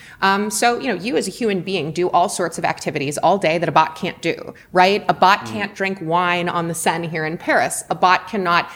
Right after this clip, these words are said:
Speaker 1: eat shredded cheese by the light of the refrigerator at two A M. <laughs> You are doing all kinds of activities throughout your day that a bot can't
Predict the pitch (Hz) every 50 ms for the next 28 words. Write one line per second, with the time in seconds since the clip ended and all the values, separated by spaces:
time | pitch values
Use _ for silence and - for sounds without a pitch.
0 | - - - 226 220 233 - - - 226 196 202 202 185 - - - 208 202 190
1 | 190 - - 175 180 185 170 175 175 180 190 180 180 170 175 175 - - 214 196
2 | 180 190 185 180 165 160 160 165 - 160 - - - - 180 175 170 175 202 220
3 | - - - 208 254 247 - - - 226 196 226 247 233 226 226 226 233 233 226
4 | 226 214 226 240 262 - - 302 233 226 226 226 208 220 226 - 262 247 233 220
5 | 208 202 208 - - 208 196 - 190 208 214 - - 208 202 196 190 185 185 170
6 | 170 175 170 165 - - 196 202 196 - - - - 202 165 -